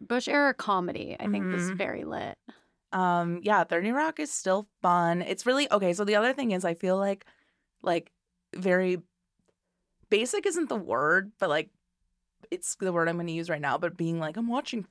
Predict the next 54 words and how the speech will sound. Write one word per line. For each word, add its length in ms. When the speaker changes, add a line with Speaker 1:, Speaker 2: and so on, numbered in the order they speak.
Speaker 2:
Thirty 300
Rock" 340
feels 220
Speaker 1:
Yeah. 60
Speaker 2:
very 260
like, 200
"I'm 160
watching 420
The 100
Office," 680
or, 140
like, 300
you 180
know 60
what 100
I 80
mean? 220
Speaker 1:
Oh, 60
Speaker 2:
Like, 160
sort 260
of 60
Speaker 1:
God. 80
Speaker 2:
like, 260
uh, 640
I 80
guess, 260
like, 160
maybe 380
over-celebrated, 1200
so 220
to 120
the 120
point 280
where 100
you're 120
kind 240
of 80
like, 260
"I 340
don't 160
wanna 160
participate 540
in 60
this 160
because 300
of 80
the 80
people 300
Speaker 1:
Right. 40
Speaker 2:
who, 80
like, 220
over-celebrate 840
it." 240
Speaker 1:
Right. 400